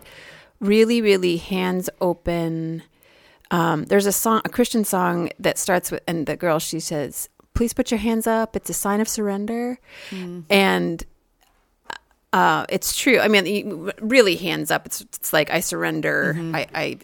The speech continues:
Speaker 1: I give up." And actually, I wrote out, um, I wrote out a few definitions,
Speaker 2: Mm.
Speaker 1: and one of them is that. It's like, to stop resisting,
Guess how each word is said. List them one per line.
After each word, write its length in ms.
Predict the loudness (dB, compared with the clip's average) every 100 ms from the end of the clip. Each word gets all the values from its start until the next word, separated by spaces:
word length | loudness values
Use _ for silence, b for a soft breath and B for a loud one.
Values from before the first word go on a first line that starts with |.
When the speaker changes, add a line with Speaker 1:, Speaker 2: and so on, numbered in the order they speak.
| -8
Speaker 1:
I 60 |
give 320 | -6 -6 -8 -4
up." 320 | -4 -6 -8
And 180 | -4 0
actually, 280 | 0 2 4
I 80 | 6
wrote 300 | 8 6 6 4
out, 300 | 4 2 _ _ _ _ _ -8
um, 480 | -2 0 0 -4 -10 -12 -20 _ _ _ -8 -8 B B B B
I 60 | 2
wrote 160 | 6 6
out 80 |
a 40 | 2
few 160 | -2
definitions, 840 | -2 -2 -2 -2 -4 -6 -6 -6 -6 -6
Speaker 2:
Mm. 320 | -8 -6 -4
Speaker 1:
and 100 | -2
one 100 | -2
of 80 | -4
them 120 | -8
is 140 | -10
that. 180 | -8 -10 -8
It's 120 | -4
like, 220 | -4 -6 -20 B B 0
to 120 | 2
stop 480 | 2 4 6 6 4
resisting, 800 | 0 2 0 -2 -4 -2 -2